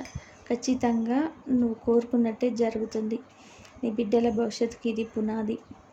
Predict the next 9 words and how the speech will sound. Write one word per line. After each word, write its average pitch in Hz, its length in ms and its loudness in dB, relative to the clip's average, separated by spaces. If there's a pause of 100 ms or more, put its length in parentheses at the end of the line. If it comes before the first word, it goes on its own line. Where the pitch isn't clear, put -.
(540)
భవిష్యత్తు 214 500 0
కోసం 240 440 0
వేస్తున్న 233 440 2
అడుగులలో 226 460 0
మొదటి 220 360 -2
మెట్టు. 220 360 -4 (560)
ఖచ్చితంగా 240 600 -2
ఎక్కుతారు 247 560 -2
తల్లి. 220 360 -2